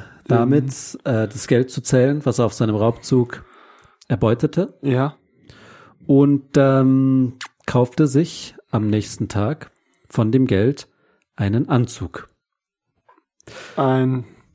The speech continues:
Speaker 1: Einen
Speaker 2: schön
Speaker 1: feinst geschneiderten,
Speaker 2: ein
Speaker 1: geschnürten Nadelstreifenanzug beim Schneider, hat er sich maßschneidern lassen. Er hatte
Speaker 2: Ein
Speaker 1: sehr viel Geld.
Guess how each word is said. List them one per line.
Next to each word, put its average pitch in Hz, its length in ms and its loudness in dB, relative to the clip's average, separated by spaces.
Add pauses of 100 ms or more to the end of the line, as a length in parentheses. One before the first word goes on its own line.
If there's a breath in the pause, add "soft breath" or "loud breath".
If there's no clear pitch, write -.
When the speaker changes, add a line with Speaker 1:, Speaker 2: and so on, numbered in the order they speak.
(120)
Speaker 1:
Einen 120 580 2
Speaker 2:
schön - 120 -14
Speaker 1:
feinst - 640 2
geschneiderten, 135 1080 2
Speaker 2:
ein 127 280 -2
Speaker 1:
geschnürten 131 920 2
Nadelstreifenanzug 143 1500 2 (640 soft breath)
beim 113 200 0
Schneider, 143 480 2
hat 139 120 0
er 127 60 2
sich 113 300 -4
maßschneidern 131 640 2
lassen. 151 320 0
Er 143 80 2
hatte 101 160 0
Speaker 2:
Ein 135 60 0
Speaker 1:
sehr 117 140 4
viel 143 220 2
Geld. 175 400 -2